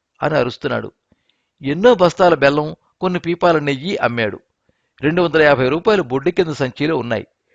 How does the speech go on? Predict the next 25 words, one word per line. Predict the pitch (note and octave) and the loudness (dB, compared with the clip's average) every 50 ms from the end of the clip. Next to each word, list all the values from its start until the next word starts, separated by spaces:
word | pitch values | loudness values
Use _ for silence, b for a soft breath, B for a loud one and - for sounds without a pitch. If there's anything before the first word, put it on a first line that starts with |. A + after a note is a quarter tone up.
| _ _ _ _ - | _ _ _ _ -2
ఏడ్చుకుంటూ | E3 F#3 G#3+ C4 A3+ - B3 - G3 F#3+ A3 C4 | 4 6 6 6 6 2 -4 -6 -6 -6 -6 -4
బండిలోనే | G3+ D3+ C#3 C#3 D3+ E3 D#3 C#3+ C#3 G#3 | 0 0 2 2 2 2 2 2 0 0
పడుకున్నాడు. | - - A2 A2 - A2+ G#2 G2+ G2+ G2 - _ _ _ _ _ _ _ _ _ _ _ _ _ _ - | -2 -4 -4 -4 -6 -8 -8 -8 -8 -10 -12 _ _ _ _ _ _ _ _ _ _ _ _ _ _ -8
ఎన్నో | C#3+ D#3+ F3+ G#3+ C4 C#4 | -6 -4 -2 2 2 2
బస్తాల | A3+ F3 G3 F3+ - - A3+ G#3 F3 | 2 2 0 0 2 2 2 4 2
ఉప్పు | D#3+ D3+ D3+ _ - G#3 F3 D3+ D3 D3+ - - | 2 -2 -4 _ -2 -2 0 0 0 -4 -8 -8
బండిలో | - - B2+ C#3+ E3 F#3+ G3 F#3+ | -2 0 0 2 2 2 4 6
అలా | E3+ D3+ C#3 A#2+ | 6 6 6 4
వదిలేసి | B2 B2+ C#3 D3+ E3 D#3 - C#3+ | 2 2 2 0 -2 -2 -2 0
వెళ్ళలేడు. | B2 B2 C3+ C#3+ C#3 B2+ A#2+ B2 B2 - _ _ _ _ _ _ _ _ _ _ _ _ _ _ _ - G3+ | 0 0 2 2 2 0 0 -2 -6 -10 _ _ _ _ _ _ _ _ _ _ _ _ _ _ _ -8 -6
చిలుం | G#3+ C4 C4 | -6 -6 -6
పీల్చాడు, | - E3 D3+ C#3+ B2+ - C#3 A#2+ A2 A2+ - _ _ _ _ _ _ _ _ _ _ _ _ - | -4 -4 -4 -4 -2 0 0 0 0 -2 -6 _ _ _ _ _ _ _ _ _ _ _ _ -8
హుక్కా | G3+ G#3+ _ - C4+ A#3+ | -8 -6 _ 2 2 2
పీల్చాడు. | - - E3 D3+ C3 - D3 C3 B2 B2+ - - _ _ _ _ _ _ _ - | 2 2 -2 -2 0 2 2 2 2 0 -6 -8 _ _ _ _ _ _ _ 0
అలా | A2+ B2+ D3 E3 F3 E3 - - | 2 4 4 4 4 2 2 0
అర్ధరాత్రి | C3 C#3 C3 C3+ D#3 E3 E3 D#3+ - D#3 C#3+ | 0 -2 0 2 6 6 6 6 4 0 -2
వరకు | C#3 D3+ F#3 G3+ - | 0 0 0 0 -2
నిద్రపోకుండా | G#3+ E3+ D3 - F#3+ G3+ E3 F#3+ E3 - D#3+ D3+ D3+ D3+ | -2 -2 -2 0 -2 0 0 0 -2 -2 -4 -2 -2 -2
కూని | C#3 - - D#3+ G3 A3 | -2 -2 -6 -4 0 2
రాగాలు | G3 E3+ D3+ D3+ D#3 D3+ C#3 | 4 4 4 4 4 2 0
తీస్తూ | - C3+ A#2 - - G#3+ | -2 -10 -12 -10 -12 -12
కూర్చున్నాడు. | - - C3 - - C3 A#2 A2+ A2 G2 F2+ _ _ _ _ _ _ _ - | -10 -10 -12 -10 -8 -4 -2 -2 -4 -4 -6 _ _ _ _ _ _ _ -6
కానీ | G#2+ A2 C3 D#3+ G#3 A3+ A3 G3+ - _ _ _ _ _ _ _ - | -4 -4 -2 -4 -4 -4 -6 -8 -12 _ _ _ _ _ _ _ -2
నిద్ర | G3 G#3 F3 G#3 G#3 | -2 0 2 2 0
ముంచుకొచ్చింది. | F3 D3+ D3 A#2+ - - A#2+ - - A2+ G2 G2+ G2 | 0 0 -4 -8 -8 -10 -10 -8 -8 -8 -8 -8 -10